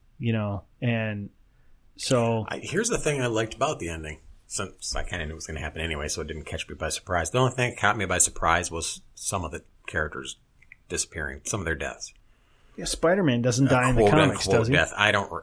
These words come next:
Speaker 2: actually, honestly, I don't recall. So I was, like, kinda waiting to see. I thought for sure either, either Captain America or Tony Stark wa-, was gonna disappear. I thought for sure one of those two was gonna, was gonna disappear. So I was surprised that that didn't happen. Um, so,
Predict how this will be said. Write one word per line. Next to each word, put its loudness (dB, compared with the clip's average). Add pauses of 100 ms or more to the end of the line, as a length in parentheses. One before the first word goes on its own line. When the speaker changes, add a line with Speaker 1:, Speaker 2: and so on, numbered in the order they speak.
Speaker 2:
actually, 2
honestly, -2
I -4
don't -6
recall. -4
So -6
I 0
was, -2
like, 2
kinda 2
waiting 0
to -4
see. 0
I 4
thought 2
for 0
sure 2 (1080)
either, 2 (340)
either 0 (200)
Captain 2
America 2
or -4
Tony -6
Stark -4
wa-, -6 (200)
was -8
gonna -8
disappear. -4
I -8
thought -4
for -6
sure -2
one -4
of -8
those -4
two -8 (220)
was -12
gonna, -8 (100)
was -10
gonna -8
disappear. -6
So -6
I -2
was -4
surprised -2
that -10
that -4
didn't -10
happen. -10 (580)
Um, -4 (360)
so, -2